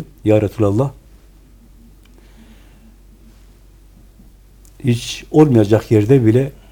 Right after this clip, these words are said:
sizi unutamıyorum." Evet, Resulullah Efendimiz, "Burada bir sorun yoktur. Bu böyledir zaten."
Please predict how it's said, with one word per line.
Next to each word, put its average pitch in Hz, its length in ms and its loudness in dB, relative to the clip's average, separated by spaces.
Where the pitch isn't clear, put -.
sizi 123 280 -2
unutamıyorum." 113 680 0
Evet, - 260 -14
Resulullah 110 240 -2
Efendimiz, 107 340 -4
"Burada 104 280 -2
bir 104 40 -6
sorun 104 340 -4
yoktur. 147 400 -6
Bu 104 100 -2
böyledir 92 380 0
zaten." 87 300 -10